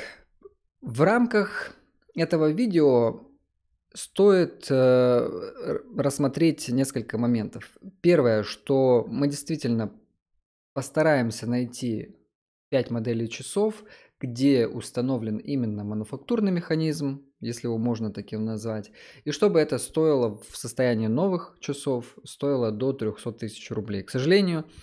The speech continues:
или к счастью, рубль у нас сейчас, на момент, когда я вот записываю это видео,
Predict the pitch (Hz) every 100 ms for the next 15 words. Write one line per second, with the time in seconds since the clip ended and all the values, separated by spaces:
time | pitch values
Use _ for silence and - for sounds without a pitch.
0 | - - - 123 120 - 127 117 - 117
1 | 110 110 104 107 101 - - 110 98 -
2 | _ _ _ _ _ _ _ _ _ _
3 | 131 123 127 110 110 107 110 107 104 113
4 | 113 - 110 107 113 113 110 104 -